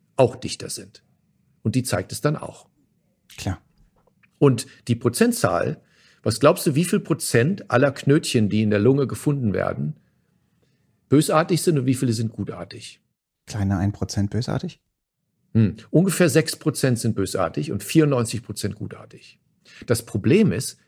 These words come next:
Speaker 1: keiner weiß, welche sechs Prozent bösartig sind. Und dann beginnt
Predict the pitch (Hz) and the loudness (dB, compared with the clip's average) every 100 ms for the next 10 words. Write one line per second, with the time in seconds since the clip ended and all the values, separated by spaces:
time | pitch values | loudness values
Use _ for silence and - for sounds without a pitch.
0 | - - 107 104 85 95 - 101 120 101 | -8 -2 -2 0 -2 -6 -2 -2 -2 -6
1 | - - - - - 80 - - 85 - | -8 -12 -12 -10 -8 -10 -8 -8 -8 -8
2 | 82 - - - _ _ _ _ - - | -10 -12 -14 -14 _ _ _ _ -20 -20
3 | - - 120 - 123 175 196 185 135 135 | -20 -2 0 4 4 4 4 2 4 2
4 | 131 | 0